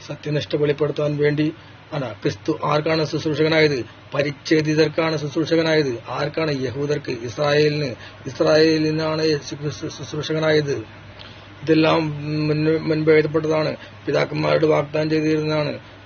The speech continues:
ഏ, അതെല്ലാം അവിടെ നിവർത്തിക്കപ്പെട്ടു. ആ നിവർത്തിക്കപ്പെട്ട ആ യേശു ക്രിസ്തുവിനെ കുറിച്ച്, ഏ, ആ യേശു ക്രിസ്തുവിനെ കുറിച്ച്, ആ യേശു ക്രിസ്തുവിന്റെ കാരുണ്യത്തെ കുറിച്ച് വിജാതിയർ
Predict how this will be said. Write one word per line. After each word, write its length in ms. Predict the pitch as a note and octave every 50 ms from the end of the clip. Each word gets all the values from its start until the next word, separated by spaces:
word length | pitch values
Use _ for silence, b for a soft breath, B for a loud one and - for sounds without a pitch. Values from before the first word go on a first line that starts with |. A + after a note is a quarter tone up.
| -
ഏ, 60 | - C#3+
അതെല്ലാം 580 | B2+ A#2 B2+ D3 D3+ D3+ D3+ D#3 D#3+ D#3 D#3
അവിടെ 180 | D3+ D3+ D3+ D3+
നിവർത്തിക്കപ്പെട്ടു. 800 | D3+ D3+ D#3 D3+ D3 - D3+ D3+ D#3+ D3+ D#3 C#3 C#3 C3+ A#2+ G#2+ G2 - - - - - - - - - -
ആ 260 | C#3 D3 D#3 E3 E3+ E3+
നിവർത്തിക്കപ്പെട്ട 720 | E3 E3 D#3+ E3 D#3+ D3+ E3+ D#3+ D#3+ E3 D#3 D#3+ D#3 D#3
ആ 400 | E3 D#3+ D#3+ D#3+ D#3+ D#3+ E3 E3
യേശു 360 | E3 D#3+ D#3+ D#3+ D3+ - -
ക്രിസ്തുവിനെ 440 | D3+ - - - - D#3+ D#3 D#3 D#3+
കുറിച്ച്, 440 | D#3 D#3 D#3+ D#3+ D3 - D#3+ C#3+ C3 A#2 - - - - - - - - - - - - - - - -
ഏ, 100 | D3 D3 C3+ B2 A#2 B B B B B -
ആ 40 | C3+
യേശു 260 | D#3 E3 D3+ - E3+
ക്രിസ്തുവിനെ 380 | D3 D#3 D#3 - D#3 D3+ D#3
കുറിച്ച്, 360 | D#3 D3 D#3 D3 C#3+ D#3 D#3 D#3 B B B B B -
ആ 80 | D3+
യേശു 360 | F3+ F#3 D#3+ E3 D#3 - -
ക്രിസ്തുവിന്റെ 440 | D#3+ D3+ D3+ - E3+ D#3 D#3+ D#3+ D#3+
കാരുണ്യത്തെ 360 | D#3 D3+ D3+ D3 D3+ D3+ D3+
കുറിച്ച് 300 | D3+ D3+ D#3 D3+ - - E3 E3 B B B - -
വിജാതിയർ 500 | E3 D#3+ E3 E3+ D#3+ E3 D#3 D#3+ E3